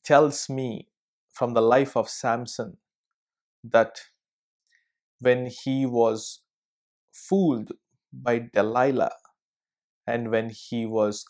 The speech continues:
captured by the Philistines, they gouged out his two eyes and they removed his vision. You see, there is something that the enemy wants to do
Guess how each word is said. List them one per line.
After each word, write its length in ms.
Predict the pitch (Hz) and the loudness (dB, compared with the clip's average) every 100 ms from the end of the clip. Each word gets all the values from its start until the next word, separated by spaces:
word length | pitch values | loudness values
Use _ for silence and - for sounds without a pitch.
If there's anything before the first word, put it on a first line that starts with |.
| - | -2
captured 580 | 143 143 - 147 131 - | 0 0 0 0 0 2
by 160 | 113 | 0
the 120 | 110 | 0
Philistines, 920 | 110 - 127 123 - 110 101 110 - _ _ _ _ _ _ | -4 -4 -2 -4 -4 -6 -6 -12 -20 _ _ _ _ _ _
they 200 | 113 107 - | -8 -8 -6
gouged 440 | - 120 135 131 123 | 4 6 6 2 2
out 260 | 113 113 | 2 2
his 240 | 113 107 - | -2 -4 -6
two 340 | - 117 - - | -6 -6 -6 -10
eyes 460 | 101 98 - - - _ _ _ _ _ _ _ _ _ _ _ _ | -10 -10 -10 -14 -16 _ _ _ _ _ _ _ _ _ _ _ _
and 180 | 120 117 | -8 -2
they 80 | 113 | 0
removed 460 | 113 127 135 131 | 0 0 0 2
his 160 | 117 104 | 0 -2
vision. 420 | 104 107 98 98 - _ _ _ _ _ _ _ _ _ _ _ _ - | -4 -4 -4 -10 -18 _ _ _ _ _ _ _ _ _ _ _ _ -4
You 100 | 156 | -2
see, 140 | 208 | 2
there 160 | 190 147 | 4 4
is 180 | 131 - | 4 2
something 520 | 170 175 180 175 143 | 2 2 -2 -2 -4
that 160 | 123 | -4
the 180 | 117 110 - | -4 -6 -6
enemy 400 | 127 135 131 127 | -4 -4 -4 -2
wants 360 | 110 110 117 - | 0 0 0 -6
to 120 | 113 | -6
do 320 | 107 113 110 | -2 -2 -2